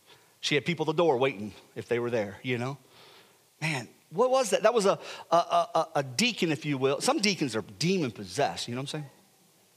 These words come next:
That was a deacon, if you will, at the church, not incarnating the gospel of Jesus. A deacon who would rather toss on all this stuff and smother the expression of the child of Jesus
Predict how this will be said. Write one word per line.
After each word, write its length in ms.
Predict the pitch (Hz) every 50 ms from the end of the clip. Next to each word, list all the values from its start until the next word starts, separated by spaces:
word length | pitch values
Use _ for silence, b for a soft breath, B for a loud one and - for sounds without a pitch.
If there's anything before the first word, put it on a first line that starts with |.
| - - -
That 140 | 165 175
was 100 | 170 135
a 60 | 143 123
deacon, 400 | 104 - 202 214 165 - 170 147
if 120 | 120 -
you 120 | 131 127 117
will, 360 | 117 120 123 131 143 143 - B B B B B B B B B -
at 200 | 165 185 180 -
the 60 | 147
church, 640 | - - 180 180 151 135 123 113 - - - - - - - _ _ _ b b b b b b
not 280 | 156 202 226 220 - -
incarnating 1000 | 196 202 190 175 - - 233 240 240 240 220 196 135 120 113 117 120 143 185 175 - - b b b b b b b b b b _ _ -
the 80 | 147
gospel 440 | 139 175 175 175 175 - - 175 165
of 80 | 170 165
Jesus. 600 | - 254 233 180 123 101 - - - - - -
A 40 | -
deacon 640 | 127 131 220 262 277 247 - - 165 147 151 160 151 - B B B B B B B
who 100 | - 214
would 160 | 214 185 165 160
rather 640 | 160 190 220 247 254 247 233 226 220 196 170 - B B B - -
toss 500 | - - - 254 269 254 247 - - 247
on 320 | 247 240 247 233 202 185
all 340 | 185 202 233 262 285 294 294
this 220 | 277 285 285 233
stuff 640 | - - - - - - - 311 294 240 185 175 -
and 140 | 185 180 170
smother 680 | - - - - 220 226 254 302 320 311 269 247 226 202
the 120 | 202 208
expression 640 | 190 - - - - - 262 285 269 - - 226 226
of 80 | 196
the 60 | 185 175
child 440 | - - 254 277 262 240 196 180
of 80 | 180 170
Jesus 640 | 151 190 269 277 277 277 233 175 175 160 165 - -